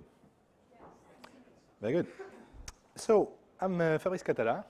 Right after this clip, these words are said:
Speaker 2: I'm working for a company, so S I, which is, uh, Cloud. Uh, Cloud is a silver partner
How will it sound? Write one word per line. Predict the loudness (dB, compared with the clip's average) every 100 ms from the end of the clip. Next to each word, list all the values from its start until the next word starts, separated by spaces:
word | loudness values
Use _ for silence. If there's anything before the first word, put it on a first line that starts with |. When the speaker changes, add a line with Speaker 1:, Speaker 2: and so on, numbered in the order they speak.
| -20 -10
Speaker 2:
I'm | -6 0
working | -2 -2 -8 -10
for | -12 -4 2 2
a |
company, | 2 0 0 0 -2
so | -2 -4
S | -4 -2
I, | -2 -2 -6 -18
which | -10
is, | -10 -4
uh, | -4 -4 -12 -20 -20 -20 -20 -20 -12
Cloud. | 6 8 8 4 -8 -18 -14 -2
Uh, | 2 2 0
Cloud | 0 0 0 -4
is | 0
a | 4 6 6
silver | 2 0 -2
partner | 2 0 0 -2